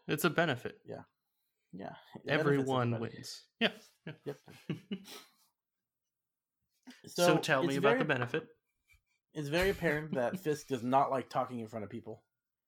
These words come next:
Speaker 2: Because
Speaker 1: Yes.
Speaker 2: he's, like, the most awkward speech giver <laughs> ever.
Speaker 1: <laughs> Which, to be fair, I th-, I feel like this is his normal talking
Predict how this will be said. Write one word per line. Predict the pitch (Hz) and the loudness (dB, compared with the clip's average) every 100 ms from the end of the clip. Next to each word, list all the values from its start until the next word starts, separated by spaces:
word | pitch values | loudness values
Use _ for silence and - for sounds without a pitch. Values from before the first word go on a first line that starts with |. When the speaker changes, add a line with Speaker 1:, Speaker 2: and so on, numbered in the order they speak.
| _ _ _ _ _ - | _ _ _ _ _ -18
Speaker 2:
Because | 135 - 143 117 | -14 -4 -4 -2
Speaker 1:
Yes. | 120 120 | -4 -2
Speaker 2:
he's, | 135 123 | -2 -2
like, | 123 | -4
the | 123 | -4
most | 127 - _ | -4 -8 _
awkward | 139 139 - 139 131 | 6 6 4 -2 -2
speech | - 139 123 135 | -4 -6 -4 -4
giver | 120 135 - - | -2 -4 -6 -6
<laughs> | - | -2
ever. | 180 190 147 - - 277 | -2 -2 -4 -6 -6 -8
Speaker 1:
<laughs> | - - - - - - _ - - - - _ _ _ _ _ - - - 185 | -6 -6 -6 -8 -16 -18 _ -20 -20 -20 -20 _ _ _ _ _ -20 -20 -16 -2
Which, | 226 277 - | 4 4 4
to | 240 | 2
be | 214 | 2
fair, | 220 285 302 254 - | 0 2 6 6 6
I | 202 | 4
th-, | 196 - | 2 0
I | 202 | 0
feel | 196 277 | 0 0
like | 294 226 | 0 0
this | 202 | 0
is | 196 185 | 2 2
his | 160 139 | 2 2
normal | 139 143 165 156 | 0 0 0 -2
talking | - 147 147 160 131 123 117 | -2 -2 -2 -2 -2 -2 -4